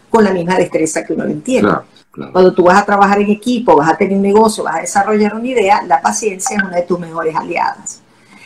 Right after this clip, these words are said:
Speaker 1: Entonces, todas esas cosas, cuando tú escuchas que te han dicho,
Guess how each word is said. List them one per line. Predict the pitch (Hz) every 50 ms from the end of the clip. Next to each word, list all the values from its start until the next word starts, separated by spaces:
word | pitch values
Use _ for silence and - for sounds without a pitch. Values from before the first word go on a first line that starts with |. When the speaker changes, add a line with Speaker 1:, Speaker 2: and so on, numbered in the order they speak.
| - _ _
Speaker 1:
Entonces, | _ - 233 226 262 294 - - - - _ _ _ _ _
todas | - 285 285 294 330 311 294
esas | 277 254 - 277 247 -
cosas, | - - 226 202 - - - 208
cuando | - 214 202 202 196 190
tú | 190 - 254
escuchas | 277 254 - - 262 254 233 220 220 - 208 202 -
que | - 190
te | - - 185
han | 196 214
dicho, | 214 226 220 214 208 - 214 208 208